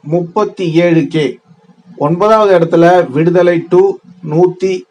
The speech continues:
இருபத்தி மூணு கே. இதாங்க தலைவர், எப்போதுமே அவர் தாங்க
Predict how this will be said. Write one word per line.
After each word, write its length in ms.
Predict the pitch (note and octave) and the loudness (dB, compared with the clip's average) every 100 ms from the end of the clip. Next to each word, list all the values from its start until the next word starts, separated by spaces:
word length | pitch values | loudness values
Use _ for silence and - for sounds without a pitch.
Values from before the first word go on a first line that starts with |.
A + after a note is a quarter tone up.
| - E3 | -4 -2
இருபத்தி 400 | G3+ A3+ - E3+ | 0 -2 -2 -2
மூணு 260 | D3+ C#3+ C3+ | -2 -2 -4
கே. 180 | D3+ C#3 - _ _ _ - | -2 -4 -6 _ _ _ -10
இதாங்க 380 | D#3 F#3 G3 F#3+ E3+ - _ _ - | -4 -2 -2 -4 -6 -12 _ _ -6
தலைவர், 460 | C#3+ F#3 G3+ F#3 C3+ | -4 -2 -2 -2 -2
எப்போதுமே 640 | C3+ - E3 D#3+ D3 D3 D3+ - | -4 -6 -4 -4 -4 -8 -12 -16
அவர் 300 | - C3+ C#3 | -14 -10 -10
தாங்க 220 | D3 D3+ | -10 -8